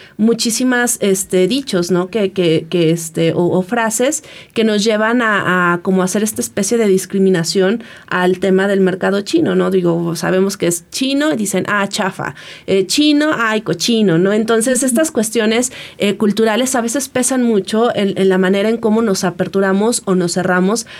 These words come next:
a generar este tipo de oportunidades de negocios, ¿no? Y es muy curioso porque a través de el e-commerce y todo lo que ha sido la pandemia, em, pues prácticamente muchas personas, este,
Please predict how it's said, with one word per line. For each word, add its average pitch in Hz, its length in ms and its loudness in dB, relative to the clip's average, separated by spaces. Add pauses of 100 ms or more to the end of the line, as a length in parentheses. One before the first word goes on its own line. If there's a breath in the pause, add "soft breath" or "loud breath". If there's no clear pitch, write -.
(180 loud breath)
a 214 160 -2
generar 196 500 2
este 214 220 -2
tipo 214 260 -4
de 208 80 2
oportunidades 185 720 0
de 180 80 0
negocios, 160 500 0
¿no? 202 200 0 (420 loud breath)
Y 277 140 2
es 302 120 2
muy 349 120 4
curioso 302 440 0
porque 285 500 0 (140)
a 226 140 -2
través 254 380 0
de 349 320 2
el 208 240 0
e-commerce 226 640 0
y 202 40 -4
todo 233 240 2
lo 226 140 0
que 214 100 -2
ha 196 100 0
sido 220 260 0
la 180 160 -2
pandemia, 196 580 2 (460 loud breath)
em, 196 360 2 (580)
pues 226 160 0
prácticamente 262 1000 0
muchas 269 520 2
personas, 240 800 0
este, 180 480 -2